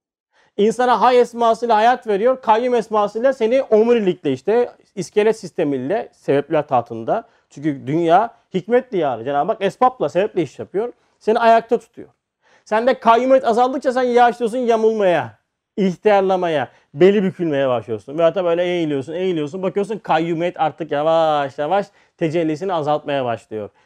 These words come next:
Sonra artık hop, sonra uzanıyorsun. Kayyumiyet gitti, hay da gitti. Ne oldu? Vefat ettin.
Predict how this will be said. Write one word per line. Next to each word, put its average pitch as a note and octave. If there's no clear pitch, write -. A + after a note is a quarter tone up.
Sonra E3
artık D#3
hop, F3+
sonra D#3
uzanıyorsun. C#3
Kayyumiyet C3
gitti, G#2
hay C#3+
da B2
gitti. G2+
Ne E3
oldu? D3
Vefat A#2+
ettin. -